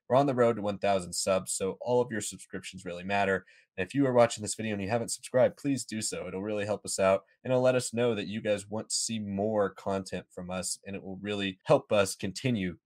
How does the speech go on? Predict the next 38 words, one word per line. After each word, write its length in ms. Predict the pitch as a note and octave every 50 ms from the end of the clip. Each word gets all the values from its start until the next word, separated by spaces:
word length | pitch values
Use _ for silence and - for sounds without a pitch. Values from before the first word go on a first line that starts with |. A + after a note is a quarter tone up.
| -
to 120 | - - F#2+
make 280 | F#2 F#2+ G2 F#2+ -
great 260 | - G2+ F#2+ F#2+ -
content 440 | - - F#2+ F#2 F2+ - F#2 F2+ - _
for 200 | _ - - -
all 200 | - G2+ G2 G2
of 100 | F#2+ F#2
you. 220 | F#2+ F2+ F#2 - -
And 220 | F#2 A2+ A2+ A2
comment 320 | - - F#3 F#3 F3+ B2 F#2
below. 320 | A#2+ A#2 A#2 A2 G2+ F#2
Let 180 | F2+ G2 G#2+ A2
us 200 | G2+ - - -
know 420 | F#2+ F#2+ G2+ G#2 G2+ G2 F#2+ F#2 _ _ _ _ _ _
what 120 | - E2+
you 140 | B2+ C#3+ C#3+
thought 260 | C#3 - B2 G2+ F#2+
of 100 | F#2 F#2
Andor 380 | G2+ G2 F#2+ F#2 F#2 F#2+ F#2+ F#2+
episode 540 | F#2 F#2+ - G2 - - - F#2+ F2+ F2 -
six. 600 | - - - - B2+ C3 C3 C3 - - - - _ _ _ -
This 240 | B2+ B2+ - - -
will 160 | A#2+ B2 A#2+
be 160 | - A#2 G#2+
a 60 | G2+
full 420 | - - - - C#3 C3+ A#2+ G#2 -
spoiler 480 | - - - - B2+ A#2+ A2 A2 G#2
discussion, 600 | - F#2+ F#2 - - A#2 A2+ G#2+ - G2+ F#2 F2 E2+
so 160 | - - F2+
if 60 | F2+ -
you 60 | G2
haven't 140 | G#2 F#2+ D2+
watched 200 | F2+ F#2 - -
the 80 | F#2+
episode 300 | G2 F#2 - - - E2 D#2+
yet, 180 | E2+ F#2 F2
obviously, 500 | E2 F2+ F2 F2 - - F#2 F#2 F2+ F2+ - _ - - - _ -
uh, 260 | G#2 G#2 G2+ G2 G2